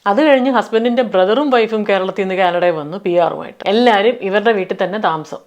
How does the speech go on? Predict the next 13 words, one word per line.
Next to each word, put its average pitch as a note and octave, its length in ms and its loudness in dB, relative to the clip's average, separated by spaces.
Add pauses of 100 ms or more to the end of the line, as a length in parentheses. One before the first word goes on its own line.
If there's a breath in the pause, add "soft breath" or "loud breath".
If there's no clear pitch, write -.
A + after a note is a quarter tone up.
(100)
അങ്ങനെ G3+ 220 0
വീട് G#3 260 2
മൊത്തം A#3 320 0
ആളായപ്പം F#3+ 680 0 (180)
ഇവരുടെ G#3+ 240 0
ഇടയ്ക്ക് A3+ 300 0
വിള്ളല് G#3+ 340 0
വീണു F#3 240 -2
തുടങ്ങി. - 360 -6 (400)
സ്വാഭാവികം. F#3 580 -2 (200)
ഒന്നോ G#3 280 2
രണ്ടോ C#4+ 280 2
ദിവസമൊക്കെ B3 680 0